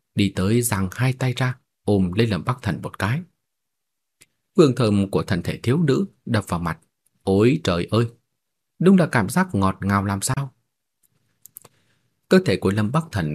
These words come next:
không khỏi cứng ngắc, Tiểu Hương Hương đi tỉnh thành học một chuyến, liền lập tức trở nên hoạt bát. "Ngươi là tên trọng sắc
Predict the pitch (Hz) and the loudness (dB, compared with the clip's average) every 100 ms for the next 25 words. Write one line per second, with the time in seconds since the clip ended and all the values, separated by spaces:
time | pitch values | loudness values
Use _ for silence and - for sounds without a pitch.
0 | 76 107 90 78 73 - 135 214 - 190 | -4 -4 -4 -4 -4 0 2 2 0 -2
1 | - _ _ _ _ _ _ _ _ - | -2 _ _ _ _ _ _ _ _ -2
2 | 90 69 - 104 90 101 92 - - 147 | -2 -2 0 -2 0 0 0 -2 0 0
3 | 147 110 - 98 101 - 85 - 120 156 | 2 -2 -2 -4 -4 -6 -6 -4 0 0
4 | 226 - _ _ - 95 82 71 85 82 | -2 -8 _ _ -4 0 0 -2 -6 -4
5 | - - 85 73 82 - 76 - - 120 | -4 -4 -4 -4 -8 -6 -8 -8 -6 -6
6 | 135 _ _ _ _ _ _ _ _ _ | -8 _ _ _ _ _ _ _ _ _
7 | _ - 101 87 78 90 82 92 - - | _ -4 0 0 0 -2 -2 -4 -4 -4
8 | 123 | -4